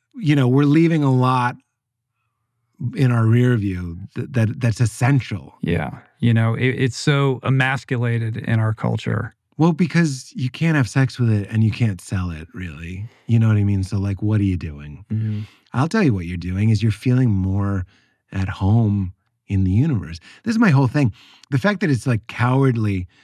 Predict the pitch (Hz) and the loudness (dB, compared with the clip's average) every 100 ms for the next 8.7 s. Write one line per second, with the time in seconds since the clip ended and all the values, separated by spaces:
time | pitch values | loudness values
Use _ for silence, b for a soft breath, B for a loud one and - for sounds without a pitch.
0 | b b _ 127 107 120 110 - 110 117 | b b _ -2 2 2 2 0 2 2
1 | 117 135 151 143 _ _ - 120 107 _ | 0 -2 -6 -10 _ _ -2 -2 -2 _
2 | _ _ _ _ - 95 - 113 - 107 | _ _ _ _ -12 -8 -4 -4 0 0
3 | 120 107 104 104 110 104 120 113 123 113 | 2 2 2 2 2 0 0 0 -2 -8
4 | b b b b 113 101 110 - 110 107 | b b b b -2 2 2 2 2 2
5 | 101 95 95 95 110 90 - 107 - - | 2 0 0 0 0 -2 -6 -14 -16 -18
6 | _ - - - _ - 113 - 135 120 | _ -20 -20 -20 _ -6 -4 -2 -2 -2
7 | - 110 98 104 107 117 _ _ _ _ | -4 -8 -8 -8 -10 -12 _ _ _ _
8 | _ B B - 165 160 - | _ B B 0 2 2 -2